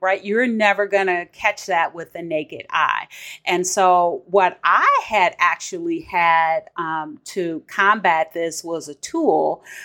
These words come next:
um, called Whois. It's whois dot com slash whois, and you can copy and paste it in there,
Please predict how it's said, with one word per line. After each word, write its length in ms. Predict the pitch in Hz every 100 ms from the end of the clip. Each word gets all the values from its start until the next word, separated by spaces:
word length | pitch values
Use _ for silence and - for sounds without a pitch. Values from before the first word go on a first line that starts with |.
| - -
um, 440 | 175 170 160 160
called 360 | - 202 175 160
Whois. 840 | - 240 220 208 214 160 156 170 -
It's 340 | 170 - - _ -
whois 400 | 226 214 190 185
dot 280 | 180 160 -
com 540 | 208 190 185 180 180 -
slash 680 | - 190 175 170 165 - -
whois, 680 | 226 185 196 214 156 165 160
and 160 | 170
you 100 | 180
can 180 | 185 160
copy 480 | - 180 170 170 170
and 100 | 160
paste 380 | - 156 - 175
it 100 | 160
in 200 | 160 185
there, 360 | 202 202 202